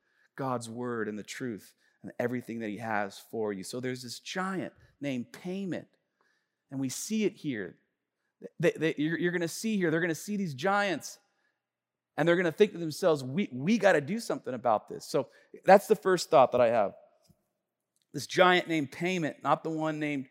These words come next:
possession. Here's the second giant that kept the children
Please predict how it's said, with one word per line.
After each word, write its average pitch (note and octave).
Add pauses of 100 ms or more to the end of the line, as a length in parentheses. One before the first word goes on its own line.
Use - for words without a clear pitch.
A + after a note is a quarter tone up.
(400)
possession. C#3+
Here's F3
the E3+
second F#3
giant C#3 (1500)
that E3+
kept -
the E3
children E3+